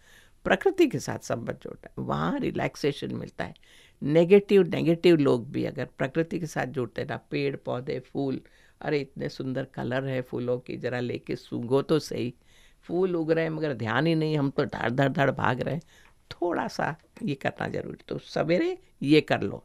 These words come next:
जो मैंने बताया बेड में, और फिर अंदर से ही पुश आएगा कि भाई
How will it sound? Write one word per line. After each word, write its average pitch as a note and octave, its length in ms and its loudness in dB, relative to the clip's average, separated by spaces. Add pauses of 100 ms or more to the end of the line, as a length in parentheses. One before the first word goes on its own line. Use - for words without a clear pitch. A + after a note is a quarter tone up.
(100)
जो B2 180 -2
मैंने A#2+ 240 2
बताया - 320 -6
बेड B2 260 0
में, - 160 -6 (520)
और E3+ 120 4
फिर - 340 0
अंदर E3 300 4
से G3+ 160 2
ही G3+ 80 8
पुश E3+ 340 4
आएगा - 300 0
कि - 180 -10
भाई - 160 -2